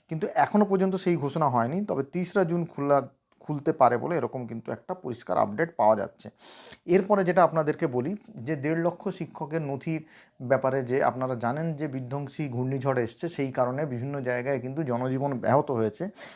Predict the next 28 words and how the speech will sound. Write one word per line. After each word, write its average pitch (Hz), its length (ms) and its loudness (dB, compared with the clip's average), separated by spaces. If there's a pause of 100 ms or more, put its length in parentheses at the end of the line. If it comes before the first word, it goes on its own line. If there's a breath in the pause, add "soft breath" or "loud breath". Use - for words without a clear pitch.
(120 loud breath)
সারা 143 240 2
পশ্চিমবঙ্গের 170 800 -2
যে 170 120 0
দেড় 139 300 -2
লক্ষ 151 280 -6
শিক্ষকের 156 480 -6
নথি 127 400 -2 (300 loud breath)
সংগ্রহের 143 500 2 (100)
লাস্ট 131 320 2
ডেট 135 280 -4
ছিল 131 180 -8
সাতাশে 123 420 -6
মে 113 160 -2
পর্যন্ত, 107 560 -6 (340 loud breath)
সেই 170 260 2
ডেট 156 340 0
কিছুটা 151 260 -2
এক্সটেন্ড 147 400 -2
করার 143 260 0
দাবি 120 220 2
জানানো 123 260 -2
হয়েছে 123 220 -6
বিভিন্ন 131 280 -6
শিক্ষক 123 380 -10
সংগঠনের 120 440 -4
পক্ষ 113 280 -8
থেকে, 135 260 -6 (500 loud breath)
কারণ 151 200 2